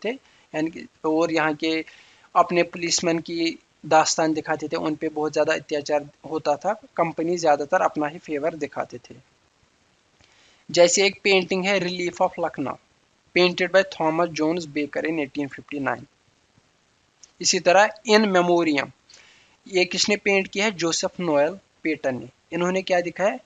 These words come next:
जो revolt of eighteen fifty seven हुआ है, उसकी थोड़ी सी दास्तान इन दो paintings में है, Relief of Lucknow and Memoriam। ये आप याद रख सकते हो किसने paint किया। Relief of Lucknow किसने किया? Thomas Jones Baker ने।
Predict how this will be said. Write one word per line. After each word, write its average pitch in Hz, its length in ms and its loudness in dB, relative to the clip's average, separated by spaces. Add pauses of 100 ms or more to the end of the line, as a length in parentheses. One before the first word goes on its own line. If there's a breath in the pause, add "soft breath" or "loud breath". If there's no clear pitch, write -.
(300 soft breath)
जो 160 260 0
revolt 180 480 2
of 180 180 -8
eighteen 180 400 -8
fifty 185 400 -4
seven 170 220 -2
हुआ 156 220 -2
है, 175 180 -2 (320)
उसकी 190 320 -6
थोड़ी 165 300 -8
सी 208 160 -8
दास्तान 165 560 0 (260 soft breath)
इन 175 180 0
दो 170 280 -2 (920 soft breath)
paintings 170 580 0
में 160 100 -2
है, 131 260 -8
Relief 160 380 -4
of 170 220 -2
Lucknow 170 360 -4
and 180 200 -4
Memoriam। 127 520 -6
ये 147 120 -2
आप 151 180 2
याद 147 220 4
रख 143 100 -6
सकते - 260 -10
हो 190 100 -8
किसने 190 380 -4 (200)
paint 143 220 -4
किया। 135 200 -6
Relief 160 340 -6
of 170 160 0
Lucknow 175 240 -2
किसने 170 260 -6
किया? 208 220 -6
Thomas 170 560 -4
Jones 151 320 -4
Baker 143 360 -4
ने। 208 240 -6